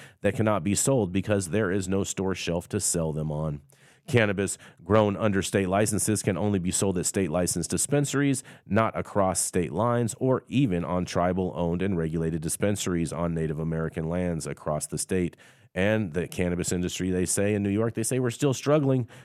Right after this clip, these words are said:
The state of the industry is so bad, advocates say, that some marijuana growers are, are, ta-, are, are talking of self-harm. On Tuesday, Jeanette Miller, the co-founder of Cannabis Farmers Alliance, wore a handmade, handmade noose of rope around her neck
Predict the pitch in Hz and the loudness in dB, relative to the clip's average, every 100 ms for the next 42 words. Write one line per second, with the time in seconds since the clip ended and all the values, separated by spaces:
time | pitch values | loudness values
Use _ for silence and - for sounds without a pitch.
0 | _ 92 - - 117 104 - - - 110 | _ -2 0 2 2 0 -8 -20 2 4
1 | 123 - 113 117 - 117 107 - 104 107 | 4 0 0 0 0 2 2 2 2 2
2 | 98 101 92 98 98 95 - 101 101 90 | 2 2 2 0 -2 -4 -2 0 0 0
3 | - 101 92 92 92 92 95 92 78 92 | 0 0 2 0 0 0 -2 -2 -2 0
4 | 92 92 82 78 - - - 90 82 - | 0 0 -2 -4 -10 -16 0 2 2 -4
5 | - 104 - 90 78 82 82 - 139 156 | -4 -4 -2 -2 -2 -2 -4 -2 -2 -2
6 | 85 73 73 90 90 98 - - 80 78 | -2 -4 -4 0 0 0 -4 -2 -2 -2
7 | - 82 76 71 - - _ 92 90 - | -2 -2 -2 -4 -8 -16 _ 0 0 2
8 | 104 87 92 85 95 78 92 95 87 80 | 0 2 2 2 0 2 2 2 2 0
9 | 92 85 90 87 82 78 - 87 82 - | 0 0 0 0 -2 -2 -2 0 0 -2
10 | 90 85 78 82 90 95 92 - - - | -2 0 -2 -2 0 0 -2 -6 -12 -20
11 | - - 113 120 92 92 107 110 113 110 | -8 2 4 4 4 0 2 2 2 2
12 | 113 113 101 - _ - 123 123 123 123 | 2 0 -2 -14 _ 0 4 4 4 4
13 | 120 135 143 - 120 98 123 147 139 113 | 6 4 4 0 -2 2 6 6 4 2
14 | 110 120 110 101 101 120 143 - | 2 2 2 0 2 2 2 -2